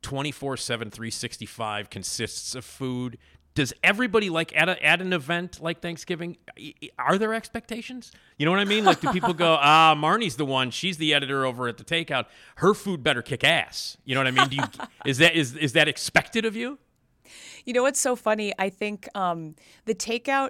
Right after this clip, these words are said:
Speaker 2: is so approachable in its sort of, like, tone and content
Speaker 1: Yeah.
Speaker 2: that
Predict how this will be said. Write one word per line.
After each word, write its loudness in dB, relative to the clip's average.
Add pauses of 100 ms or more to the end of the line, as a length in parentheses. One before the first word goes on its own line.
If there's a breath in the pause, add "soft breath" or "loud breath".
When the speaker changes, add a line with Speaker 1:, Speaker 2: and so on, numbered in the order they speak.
Speaker 2:
is -2
so -2
approachable -4
in -6
its -4
sort -4
of, -8
like, -12
tone 0
and -4
content -2 (160)
Speaker 1:
Yeah. -2
Speaker 2:
that 2